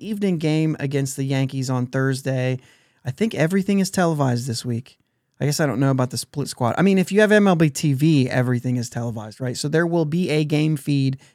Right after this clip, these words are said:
available if you have the means to get to it, uh, this week. But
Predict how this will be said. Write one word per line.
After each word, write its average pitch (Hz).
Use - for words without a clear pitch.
available 127
if 120
you 143
have 123
the 120
means 120
to 123
get 127
to 113
it, 107
uh, 120
this 131
week. 117
But 113